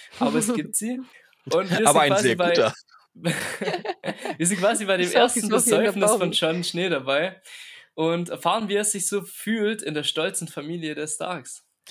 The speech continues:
Speaker 2: Ja, also wie gesagt, bei den Vorteilen, es geht da nicht um Quantität, sondern um Qualität.
Speaker 3: Ja, die Qualität ist aber auch nur, wenn man so versoffen ist wie wir.
Speaker 2: Ich muss sagen, als vierzehnjähriger hätte ich das als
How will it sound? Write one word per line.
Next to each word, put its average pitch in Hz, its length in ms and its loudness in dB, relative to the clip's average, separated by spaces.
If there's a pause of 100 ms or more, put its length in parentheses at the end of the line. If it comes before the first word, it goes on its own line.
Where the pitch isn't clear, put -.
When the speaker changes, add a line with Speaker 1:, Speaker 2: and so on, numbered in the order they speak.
(220)
Speaker 2:
Ja, 208 320 4
also 165 320 4
wie - 20 -8
gesagt, 226 220 2
bei 175 100 6
den 151 140 2
Vorteilen, 202 640 2
es - 160 0
geht 190 160 0
da 190 100 6
nicht 180 140 -2
um 135 140 -2
Quantität, 170 500 0
sondern 135 280 2
um 113 120 -6
Qualität. 190 640 0 (120)
Speaker 3:
Ja, 214 340 2
die 208 100 2
Qualität 233 560 4
ist 254 140 2
aber 208 240 6
auch 220 200 6
nur, 262 280 2
wenn 254 140 4
man 247 440 4
so 247 540 4
versoffen 247 500 0
ist 254 220 0
wie 233 160 -2
wir. 202 280 2 (220)
Speaker 2:
Ich 170 140 -2
muss 208 160 6
sagen, 196 280 6
als 160 220 6
vierzehnjähriger 175 800 6
hätte 156 220 4
ich 147 100 -2
das 143 220 4
als 139 340 4